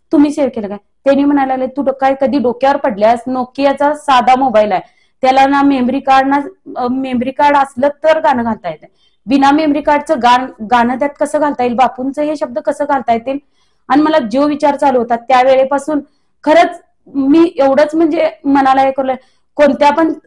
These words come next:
अ, प्र-, परिस्थितीला आपल्या कोणत्या, कोणची पण परिस्थिती येऊ दे, त्याच्यावर fight करायची, हे एकच मला माझ्या बापूंनी त्या दिवशी शिकवलं. त्या दिवशीपासून मी असला विचार घ्यायचं सोडून माझ्या मनात जरी आलं तरी पहिला मला बापू माझ्या समोर येतात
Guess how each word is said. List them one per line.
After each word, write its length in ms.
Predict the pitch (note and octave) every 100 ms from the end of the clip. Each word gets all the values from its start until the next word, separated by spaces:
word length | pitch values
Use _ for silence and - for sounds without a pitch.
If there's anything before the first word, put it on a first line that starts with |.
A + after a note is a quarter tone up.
| _ A3
अ, 300 | C4 B3+ B3
प्र-, 460 | B3 - - C#4+ C4+
परिस्थितीला 680 | C#4 C4+ C4+ C4+ C#4+ C#4 B3+
आपल्या 300 | B3 B3 A#3+
कोणत्या, 560 | A#3+ C4+ A#3 C4+ C#4+ C#4+
कोणची 500 | - C#4+ A#3+ - E4
पण 240 | F4 E4
परिस्थिती 440 | E4 D4+ D4+ B3+
येऊ 120 | C#4 B3+
दे, 140 | A#3 A#3+ _ -
त्याच्यावर 300 | C4+ C4+ C#4
fight 340 | C#4 C4 B3 -
करायची, 320 | A#3+ A#3+ C4+
हे 160 | A#3+ C4
एकच 280 | B3+ D4 D4
मला 180 | C#4 C4
माझ्या 240 | A#3+ A#3
बापूंनी 420 | A3 G#3+ A#3 A#3+ A#3
त्या 120 | B3+
दिवशी 260 | A3+ A#3 B3
शिकवलं. 380 | A#3+ - A3 G#3 - _ _ -
त्या 140 | B3+
दिवशीपासून 600 | B3 C#4+ D4 D4+ D4 D4
मी 160 | D4 E4 -
असला 220 | - D4 D4 _ -
विचार 340 | C4 D4+ D#4
घ्यायचं 380 | B3 B3 C4+ D4+
सोडून 360 | D#4 D#4+ E4 E4 _ _
माझ्या 200 | C#4+ D4
मनात 280 | D4 C#4 B3+ A#3
जरी 160 | D4 D4+
आलं 240 | C#4 C4+ - _ -
तरी 120 | C#4+
पहिला 300 | C#4+ A#3+ A3+
मला 180 | B3 A#3+
बापू 320 | A3+ G#3+ A3
माझ्या 240 | G#3+ F#3+
समोर 360 | G3 G#3+ G3 F#3+
येतात 180 | F#3+